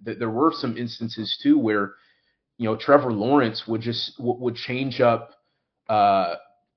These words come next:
the play call, like, like in short yardage situations, and, and it, and it would kinda backfire. So I think maybe that showed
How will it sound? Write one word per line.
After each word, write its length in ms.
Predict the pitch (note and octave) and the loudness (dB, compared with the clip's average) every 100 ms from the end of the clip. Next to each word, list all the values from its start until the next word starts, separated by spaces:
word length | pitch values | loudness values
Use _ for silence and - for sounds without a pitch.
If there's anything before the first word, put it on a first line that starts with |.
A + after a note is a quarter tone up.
| - _ - | -20 _ -12
the 60 | A2 | -12
play 340 | - C3 F3 | -4 4 4
call, 600 | - B2 A2 G#2 F#2+ - | 6 6 8 6 2 -8
like, 240 | A2+ A2+ A2 | -4 -4 -2
like 220 | A#2+ A#2 | -4 -2
in 100 | A#2 | -6
short 300 | A#2 C3+ B2+ | -4 -4 -2
yardage 360 | A#2 C#3 D3+ A#2+ | 6 6 6 0
situations, 1080 | - A#2 A#2 G#2 G#2+ G2+ - G2+ F#2+ F#2+ A2+ | -8 -8 -8 -6 -6 -6 -10 -10 -10 -10 -8
and, 320 | A2 G2+ F#2+ | -8 -6 -8
and 120 | G#2+ | -8
it, 80 | G#2+ A#2 | -10 -6
and 120 | A2+ | -4
it 40 | |
would 160 | A2 A2 | -4 -4
kinda 220 | B2+ A2+ | -2 -2
backfire. 680 | G#2 C#3+ F3 - G#2+ G2+ G2 | 2 4 4 2 2 2 -2
So 180 | - G#2 | -4 -6
I 160 | G#2+ | -6
think 220 | G#2 A#2+ | -8 -8
maybe 200 | A#2+ A#2 | -6 -6
that 200 | A2 B2 | -2 -2
showed 380 | - A#2+ A2 A2 | -2 -2 -2 -4